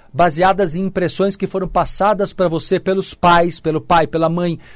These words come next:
pelos irmãos mais velhos. E aí você muitas vezes tem uma imagem totalmente distorcida, né, de quem você é. Essa imagem distorcida faz com que você, obviamente, nunca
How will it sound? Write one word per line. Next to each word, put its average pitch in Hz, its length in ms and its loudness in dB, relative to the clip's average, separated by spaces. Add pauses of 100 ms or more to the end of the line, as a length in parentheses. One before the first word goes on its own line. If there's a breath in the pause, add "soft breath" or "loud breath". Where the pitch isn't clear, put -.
(140 loud breath)
pelos 262 320 0
irmãos 180 400 -2
mais 165 240 -2
velhos. 165 460 0 (260 soft breath)
E 214 120 2
aí 240 100 6
você 233 260 0
muitas 226 300 0
vezes 214 140 -4
tem 226 120 -4
uma 220 140 -2
imagem 214 540 0 (340 soft breath)
totalmente 214 500 0
distorcida, 175 1160 -4 (200 soft breath)
né, 190 300 2 (220 soft breath)
de 151 120 -6
quem 165 220 -4
você 139 320 -6
é. 104 200 -4 (220 soft breath)
Essa 143 240 -2
imagem 175 480 0
distorcida 147 800 -2 (280 loud breath)
faz 202 320 2
com 214 100 -2
que 208 140 -4
você, 202 580 2
obviamente, 196 720 2
nunca 233 680 0